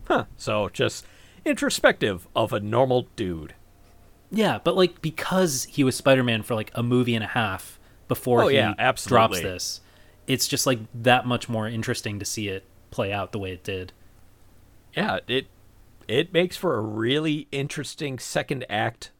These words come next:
Speaker 1: of a superhero action movie.
Speaker 2: Especially, like,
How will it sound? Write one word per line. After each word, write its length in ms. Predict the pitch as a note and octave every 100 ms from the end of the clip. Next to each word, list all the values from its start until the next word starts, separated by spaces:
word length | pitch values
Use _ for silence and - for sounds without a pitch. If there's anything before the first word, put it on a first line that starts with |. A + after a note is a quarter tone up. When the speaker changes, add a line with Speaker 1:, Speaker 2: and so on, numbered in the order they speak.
| _ _
Speaker 1:
of 160 | B2 A2+
a 40 |
superhero 800 | G#2+ - D#3 C3+ A2 B2+ G#2+ G2 -
action 420 | E2+ E2+ - D#2+
movie. 340 | C#2+ B1 C2+ - - - - _ - - _ - -
Speaker 2:
Especially, 480 | B2+ - D#3+ - F#3
like, 240 | C3 -